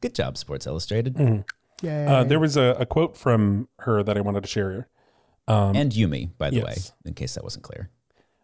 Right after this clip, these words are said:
Speaker 2: Um, "For Asian women, there's a lot of shame in flaunting your body and feeling sexy. And I think for me, as a plus-size model, we've had to evolve and battle this, like, inner voice that hasn't evolved.
Speaker 3: Hmm.
Speaker 2: I'm plus size and Asian.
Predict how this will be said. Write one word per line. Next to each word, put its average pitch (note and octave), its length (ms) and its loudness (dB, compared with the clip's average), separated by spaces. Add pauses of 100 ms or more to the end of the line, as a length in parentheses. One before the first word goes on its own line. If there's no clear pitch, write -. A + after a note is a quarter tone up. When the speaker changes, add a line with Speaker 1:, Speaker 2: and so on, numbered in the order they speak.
(100)
Speaker 2:
Um, G#2+ 360 4 (140)
"For - 160 -2
Asian F3 220 6
women, C3+ 180 6
there's B2 200 4
a B2+ 40 0
lot A#2+ 220 4
of A2 300 2 (160)
shame A#2+ 340 4
in A2 120 2
flaunting A#2+ 360 0
your A2+ 100 4
body G#2+ 240 2
and G2+ 100 0
feeling G#2 220 -2
sexy. G2 460 -6 (380)
And B2+ 80 2
I A#2+ 40 8
think F3 160 4
for C#3+ 120 4
me, C3+ 160 6
as A2+ 120 2
a - 40 -4
plus-size A#2+ 440 2
model, G#2+ 340 2
we've A#2 180 2
had A#2+ 160 0
to B2 100 4
evolve A2 460 2
and A2 200 2
battle G#2+ 320 2
this, G#2 320 -4
like, G2+ 360 -2
inner A2+ 200 4
voice G#2 280 -2
that - 120 -12
hasn't G2+ 260 0
evolved. G#2 380 -2 (400)
Speaker 3:
Hmm. A#2 160 2
Speaker 2:
I'm A2 80 4
plus C#3 180 0
size C3+ 220 4
and A2+ 100 2
Asian. G2+ 380 2